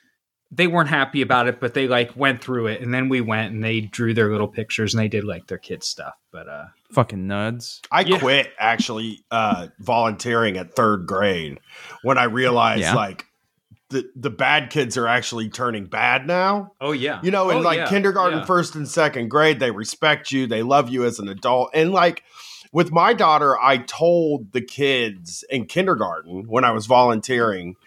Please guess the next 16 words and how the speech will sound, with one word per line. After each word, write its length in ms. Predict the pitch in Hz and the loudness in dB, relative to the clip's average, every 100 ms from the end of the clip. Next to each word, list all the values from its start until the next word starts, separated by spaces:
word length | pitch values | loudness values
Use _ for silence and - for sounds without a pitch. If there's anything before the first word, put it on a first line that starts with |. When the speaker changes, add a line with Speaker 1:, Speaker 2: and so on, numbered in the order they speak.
| - _ - | -20 _ -4
Speaker 3:
I 80 | 117 | 0
told 440 | 123 117 131 127 123 | 0 2 4 4 4
a 40 | |
bunch 300 | 127 123 120 | 4 2 2
of 80 | 107 | -6
the 80 | 104 | -6
kids 500 | 131 123 123 113 120 | -2 0 0 0 -4
about 320 | 104 104 107 123 | 0 0 2 4
Ozzy 340 | 123 107 113 | 4 4 2
Osbourne 720 | 123 123 107 98 107 101 95 - | 4 4 2 -2 0 0 -2 2
biting 340 | 110 107 107 | 2 2 -4
the 120 | 98 | -4
head 400 | 98 117 117 123 | -2 2 4 6
off 360 | 120 107 - - | 4 4 2 0
of 200 | 208 185 | -6 -4
the 200 | 202 | -2